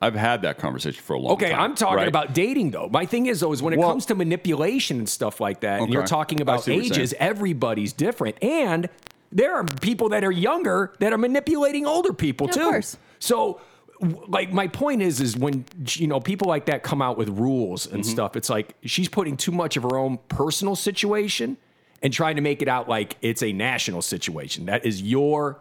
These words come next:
Speaker 2: situation. When you were nineteen, you decided to date a guy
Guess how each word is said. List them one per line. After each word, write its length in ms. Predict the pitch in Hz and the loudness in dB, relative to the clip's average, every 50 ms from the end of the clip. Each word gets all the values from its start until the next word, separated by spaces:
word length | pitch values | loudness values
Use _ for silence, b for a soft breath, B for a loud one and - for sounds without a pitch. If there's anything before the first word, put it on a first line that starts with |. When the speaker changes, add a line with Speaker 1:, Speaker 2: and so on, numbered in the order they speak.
| - - | -14 -10
Speaker 2:
situation. 800 | - - 143 127 - 127 120 120 117 110 101 - - 80 85 87 | -4 -4 -2 -2 -2 0 0 0 0 0 0 -2 -4 -4 -4 -4
When 180 | 101 107 101 | -2 0 0
you 180 | 117 147 180 196 | 2 2 2 4
were 160 | 185 165 135 | 2 2 2
nineteen, 540 | 113 104 101 101 95 - - 120 104 101 B B B B B B B | 0 0 -2 -2 -4 -2 -2 -2 -2 -2 B B B B B B B
you 180 | - 135 180 | -2 0 0
decided 460 | 180 180 156 - 202 160 160 151 151 131 | 2 0 0 0 0 0 0 0 0 -2
to 60 | 131 | -2
date 240 | 117 143 151 160 170 | 0 0 0 0 0
a 40 | |
guy 540 | 160 175 208 196 160 135 120 110 113 107 107 | 0 0 0 0 2 0 0 0 -2 -2 -4